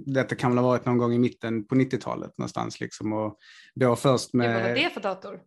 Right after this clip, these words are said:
Speaker 1: Och det, den första var en, en Olivetti. <laughs> Det var någon,
Speaker 2: Ah.
Speaker 1: eh, eh,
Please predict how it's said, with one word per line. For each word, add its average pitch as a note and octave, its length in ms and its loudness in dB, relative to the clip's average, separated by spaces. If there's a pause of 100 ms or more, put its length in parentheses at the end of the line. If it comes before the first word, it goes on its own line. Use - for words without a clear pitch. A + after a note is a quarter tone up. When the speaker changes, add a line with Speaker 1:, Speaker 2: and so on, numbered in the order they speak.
(680)
Speaker 1:
Och C3+ 120 2
det, C#3+ 380 4
den E3 120 8
första D3+ 280 6
var E3 160 8
en, C#3+ 180 4
en D3+ 140 6
Olivetti. D3+ 760 2 (400)
<laughs> - 500 -2
Det C3 60 -2
var C3 100 4
någon, B2 200 6 (120)
Speaker 2:
Ah. B2 280 4
Speaker 1:
eh, B2 720 0
eh, A#2 60 0